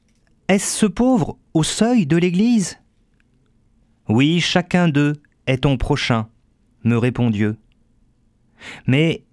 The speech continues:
n'y a-t-il pas un ordre, une hiérarchie ? Oui. Alors je fais mon examen de conscience.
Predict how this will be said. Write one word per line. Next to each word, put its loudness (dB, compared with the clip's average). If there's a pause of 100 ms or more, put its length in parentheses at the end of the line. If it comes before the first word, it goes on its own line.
(240)
n'y 4
a-t-il 0
pas 2
un 4
ordre, 2
une 2
hiérarchie ? -2 (1160)
Oui. 0 (560)
Alors 2
je 0
fais 0
mon 2
examen 0
de -2
conscience. -2